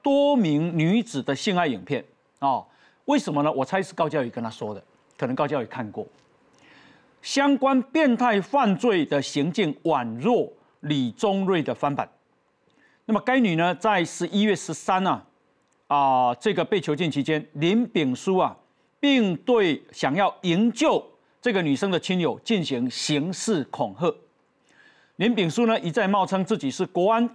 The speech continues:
高层啊，这个啊，他说，例如经过查证，这次母丧的总统挽联就是向范云办公室冒称自己是国安人员，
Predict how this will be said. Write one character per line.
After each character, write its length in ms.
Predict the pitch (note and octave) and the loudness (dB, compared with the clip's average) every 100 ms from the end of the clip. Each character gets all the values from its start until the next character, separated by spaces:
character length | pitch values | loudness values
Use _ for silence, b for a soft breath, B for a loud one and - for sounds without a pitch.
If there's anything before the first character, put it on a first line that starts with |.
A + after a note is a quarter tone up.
| - | -2
高 260 | B3 B3 | 0 0
层 300 | A#3 - A#2 B2 - _ - - | -2 -4 -6 -8 -14 _ -16 -4
啊， 280 | D3+ C3+ G#2 b b b _ | 0 0 -2 b b b _
这 320 | - A3+ G3+ F3+ | 0 2 2 2
个 840 | F3+ D#3 D3 C#3 C3+ C3 B2 - b b b | 2 2 4 4 2 2 0 -2 b b b
啊， 720 | C#3+ C#3 C3 B2+ B2 B2 A2+ - _ _ _ _ _ _ _ _ | 0 2 2 2 2 2 -2 -6 _ _ _ _ _ _ _ _
他 140 | G#3 | -2
说， 200 | G#3 A3+ B3 | 2 2 4
例 140 | D4+ | 4
如 280 | G3+ E3+ - - | 4 2 -2 -2
经 120 | A#3 | 0
过 100 | A3+ | 2
查 140 | E3 | 2
证， 180 | E3+ F3 | 0 -2
这 180 | D3 B3 | 0 0
次 140 | G3 | 2
母 160 | G3+ D3 | 2 2
丧 160 | F#3+ F#3+ | 2 0
的 80 | |
总 340 | D#3 F3+ F3+ A#3 | 0 0 0 0
统 320 | E3 C3 G#2+ _ _ _ _ - | 0 -2 -4 _ _ _ _ -4
挽 180 | D#3 C#3+ | -2 0
联 240 | B2+ C3 D#3+ b b | 0 0 -4 b b
就 140 | A3+ | -2
是 120 | G#3 G#3 | 0 0
向 300 | A3 F#3 - _ | 0 0 -2 _
范 400 | - D4 C#4 F#3 - | -6 0 2 2 0
云 220 | C#3 D3 | 0 0
办 340 | C#3 A#3 F3 C#3+ | -2 -2 0 0
公 220 | F#3 F3+ | 0 -2
室 260 | - F3+ D3+ | -2 0 2
冒 240 | F#3+ E3 | 2 0
称 240 | F3 E3+ | 0 -4
自 160 | - G3+ | -2 -4
己 160 | C3+ A#2+ | -2 -4
是 160 | F3 | -4
国 160 | - C#3+ | -2 0
安 100 | D#3+ | 0
人 120 | D3+ | 0
员， 220 | D3+ A#2 | 0 -2